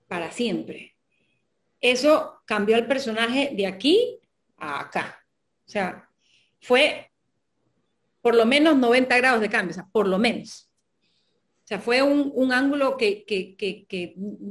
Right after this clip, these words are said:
se produjo y, y pues la historia cambió.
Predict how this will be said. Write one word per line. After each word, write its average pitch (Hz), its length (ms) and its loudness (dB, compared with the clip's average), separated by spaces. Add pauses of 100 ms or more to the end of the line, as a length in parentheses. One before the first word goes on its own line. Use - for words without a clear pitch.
(160)
se - 160 -4
produjo 277 720 4
y, 190 500 -6 (800)
y 190 60 -16
pues 196 180 -10
la 202 60 -4
historia 226 500 0 (260)
cambió. 190 500 -4